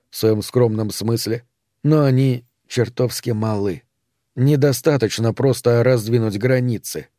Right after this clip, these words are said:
Лео хочет разорвать их в клочья. Он хочет воплотить свое искусство в архитектуре,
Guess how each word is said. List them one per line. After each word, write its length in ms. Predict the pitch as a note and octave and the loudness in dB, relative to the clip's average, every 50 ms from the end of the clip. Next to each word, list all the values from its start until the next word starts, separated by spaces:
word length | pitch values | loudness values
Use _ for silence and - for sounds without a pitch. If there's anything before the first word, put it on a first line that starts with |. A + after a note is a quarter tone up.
| _ _ _ _ _ _ - | _ _ _ _ _ _ -4
Лео 380 | F2+ G2 G#2+ A#2+ B2 B2 B2 A#2 | 0 2 4 4 4 4 2 2
хочет 340 | - B2+ B2 A#2+ B2 A#2 | 0 -2 -2 0 0 0
разорвать 640 | B2 B2+ B2+ A2+ C3+ C#3 C#3+ C#3 D#3 D3+ A#2+ - - | 2 2 2 2 2 2 2 2 2 2 2 0 -2
их 140 | G#2 - - | -8 -8 -10
в 80 | - | -12
клочья. 680 | - - B2+ C3 B2+ A2 F2 - - - C3+ C3 - _ _ _ _ - - - - - - | -6 -4 -2 0 0 -2 -2 -6 -10 -10 -10 -10 -12 _ _ _ _ -20 -20 -20 -20 -10 -4
Он 200 | - B2 C3 B2+ | 0 2 2 2
хочет 320 | A#2+ - D3+ C#3 B2 C3 A2+ | 2 2 2 2 2 2 2
воплотить 540 | A2+ C3+ B2 C3 C3+ C3 - - C#3+ A#2+ - | 2 0 0 2 0 0 0 0 -2 -2 -2
свое 300 | - B2 B2 B2 B2 B2 | 0 2 2 4 4 2
искусство 480 | A#2+ - - E3 D3 - - C#3+ C3+ | 0 0 0 -2 -2 0 0 0 2
в 80 | B2+ C3+ | 2 2
архитектуре, 840 | B2+ - - C#3 A#2+ - D3 B2+ - - D#3 B2+ F2 E2 D#2 D2 | 0 0 -2 -6 -4 -4 -6 -6 -4 -2 0 0 0 -2 -4 -10